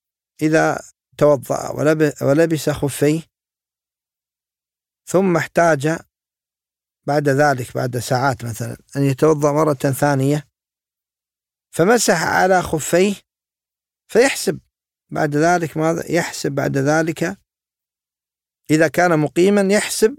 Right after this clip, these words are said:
يومًا وليلة، يعني أربعة وعشرين ساعة. له أن يبقى خفه أو جواربه في قدمه وله أن يمسح عليهما هذه المدة كاملة.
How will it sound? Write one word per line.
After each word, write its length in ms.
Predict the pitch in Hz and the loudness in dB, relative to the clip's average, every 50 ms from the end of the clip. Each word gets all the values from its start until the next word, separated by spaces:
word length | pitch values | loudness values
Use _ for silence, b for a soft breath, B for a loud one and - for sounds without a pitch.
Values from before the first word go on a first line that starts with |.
| _ _ | _ _
يومًا 440 | 151 170 202 220 226 233 233 214 180 | 2 4 4 4 4 2 2 2 2
وليلة، 420 | 151 139 131 120 110 92 - - _ _ _ _ _ _ _ _ _ _ _ _ _ _ _ _ _ _ _ _ _ _ _ _ | 2 2 2 -2 -4 -6 -10 -16 _ _ _ _ _ _ _ _ _ _ _ _ _ _ _ _ _ _ _ _ _ _ _ _
يعني 260 | 151 156 151 165 147 | -4 -4 -2 -2 0
أربعة 180 | 156 175 170 160 | 0 0 0 0
وعشرين 280 | 139 135 - - 160 | -2 -2 -2 -4 -4
ساعة. 360 | 135 - - 110 - - - _ _ _ _ _ _ _ _ _ _ _ _ _ _ _ _ _ _ _ _ _ _ _ _ _ - | -4 -4 -6 -6 -8 -10 -16 _ _ _ _ _ _ _ _ _ _ _ _ _ _ _ _ _ _ _ _ _ _ _ _ _ 0
له 420 | 139 175 196 196 208 208 190 165 | 2 2 4 4 2 2 2 0
أن 160 | 180 170 156 139 - | 0 -2 -2 -4 -4
يبقى 400 | - 147 175 175 - - 170 151 | 0 0 0 0 0 -2 -2 -2
خفه 680 | 135 - 175 160 - - - 151 139 143 156 160 156 - _ _ _ _ _ _ _ _ _ _ _ _ _ _ _ _ | -2 -2 -4 -6 -2 -2 -2 -2 0 0 -2 -2 -2 -8 _ _ _ _ _ _ _ _ _ _ _ _ _ _ _ _
أو 120 | - 143 143 | 0 0 2
جواربه 680 | 127 139 139 143 151 156 156 165 156 160 156 147 143 135 | 4 4 4 4 4 4 2 2 2 2 0 0 0 -2
في 80 | 143 | -2
قدمه 500 | 139 - - 151 151 151 160 156 156 147 | -4 0 0 0 2 2 0 2 2 0
وله 320 | 139 131 147 160 160 156 147 | 2 2 2 2 2 2 2
أن 60 | 147 | 2
يمسح 300 | 156 165 147 - - 156 | 0 0 -2 -2 -6 -4
عليهما 420 | 135 135 143 151 151 160 170 175 | -2 0 0 0 0 0 0 0
هذه 260 | 165 151 156 139 135 131 | 0 0 0 0 0 0
المدة 320 | 131 139 135 127 113 123 | 0 0 -2 -2 -4 -8
كاملة. 540 | - - 135 135 135 131 123 110 - - | -4 -2 -2 0 0 -2 -2 -4 -6 -10